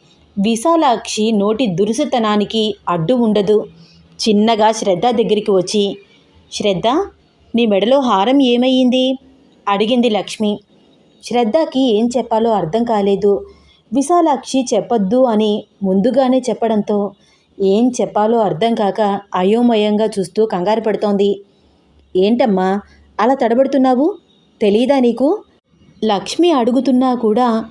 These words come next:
శ్రద్ధ సమాధానం చెప్పలేకపోతోంది. ఇబ్బందిగా అటూ ఇటూ చూస్తోంది. ఏం చెప్పాలో అర్థం కావట్లేదు. "పడిపోయిందా ఏమిటి?" "ఏమో, తెలీదు," అని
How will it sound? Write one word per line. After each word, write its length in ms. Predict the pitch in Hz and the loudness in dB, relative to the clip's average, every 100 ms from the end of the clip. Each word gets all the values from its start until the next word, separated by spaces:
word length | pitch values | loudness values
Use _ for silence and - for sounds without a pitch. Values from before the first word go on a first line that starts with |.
| - | -14
శ్రద్ధ 380 | - 214 180 165 | -4 -2 0 0
సమాధానం 680 | 214 214 196 208 220 220 220 214 | -2 -2 -2 0 0 0 0 -2
చెప్పలేకపోతోంది. 1120 | - 220 233 240 202 208 202 202 196 202 - - - - - 262 | -4 -2 0 0 0 0 0 0 0 -2 -6 -20 -20 -20 -8 -2
ఇబ్బందిగా 600 | 277 226 294 262 254 269 | 0 2 2 2 2 0
అటూ 280 | 226 202 | 0 0
ఇటూ 320 | 254 233 220 240 | 0 0 0 0
చూస్తోంది. 680 | 233 214 - 208 202 208 202 _ - | 0 -2 0 0 2 0 -4 _ -6
ఏం 280 | 208 208 208 208 | -2 0 0 -2
చెప్పాలో 400 | 185 214 202 196 | -4 -2 -2 0
అర్థం 360 | 202 175 214 220 | -2 -2 -4 -2
కావట్లేదు. 720 | 214 208 196 202 196 202 - _ _ _ _ _ 220 | -2 -4 -2 0 0 -2 -4 _ _ _ _ _ -2
"పడిపోయిందా 520 | 202 202 294 254 285 | 0 2 2 2 2
ఏమిటి?" 540 | 294 262 240 262 269 - - _ _ _ _ _ _ - | 2 0 0 0 -2 -4 -20 _ _ _ _ _ _ -6
"ఏమో, 460 | 240 240 269 262 247 _ _ _ - | 0 2 2 0 -4 _ _ _ -2
తెలీదు," 540 | 220 262 254 254 233 - _ _ _ _ _ 240 | 0 2 2 0 -2 -8 _ _ _ _ _ -2
అని 440 | 254 302 269 | 2 2 2